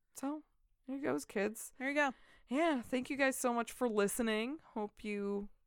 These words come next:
Speaker 1: appreciated it and learned something. Maybe have a little new appreciation for pop music, or you're like, "God damn it, this was terrible. Fuck you guys." And I'm like, "It is what it is."
Speaker 2: Yeah.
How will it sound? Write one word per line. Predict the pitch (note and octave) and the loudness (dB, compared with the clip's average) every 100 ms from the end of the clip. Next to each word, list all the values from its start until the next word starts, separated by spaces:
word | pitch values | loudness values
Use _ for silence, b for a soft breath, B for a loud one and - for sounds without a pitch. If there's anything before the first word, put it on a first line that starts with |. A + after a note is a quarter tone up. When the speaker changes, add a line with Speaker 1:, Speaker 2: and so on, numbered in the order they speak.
| _ | _
Speaker 1:
appreciated | A#3+ A#3 - B3 A3 G#3+ A3 | 0 0 2 2 6 8 8
it | A3+ | 8
and | G#3 G3 | 4 2
learned | G3 G3+ | 2 2
something. | - A3 G3 G#3+ G3+ G#3 A#3 - | 0 2 2 2 2 0 -6 -6
Maybe | F#3+ G#3 | -4 -2
have | G3 F3 | -2 -2
a | |
little | F#3 F#3 F#3+ | 0 2 2
new | G#3+ A3 | 6 4
appreciation | G#3+ A#3+ A#3 A3 A#3 A#3 A#3 A3 | 4 0 0 2 2 2 -2 -6
for | A3 | -10
pop | - A#3+ A3+ | 4 6 6
music, | A#3+ A#3+ B3+ B3 | 4 0 0 0
or | |
you're | A3+ A3 | 4 6
like, | A3 G#3 | 8 6
"God | A3 A3+ | 8 6
damn | A3+ G#3+ | 8 6
it, | G#3+ - | 6 2
this | A3+ - | 0 0
was | G#3 | 0
terrible. | B3 G3+ G3 G3 | 6 6 8 4
Fuck | G3+ F3+ | 4 2
you | F3+ | 4
guys." | D#3+ D3 F3 | 4 4 2
And | D#3+ | 0
I'm | |
like, | D#3+ D#3 - b b b b b b b | 0 -2 -6 b b b b b b b
"It | F#3+ | 4
is | F#3+ | 4
what | D#3+ | 4
it | C3+ - | 0 -2
is." | - - - | -6 -10 -4
Speaker 2:
Yeah. | B3+ A3 | 2 2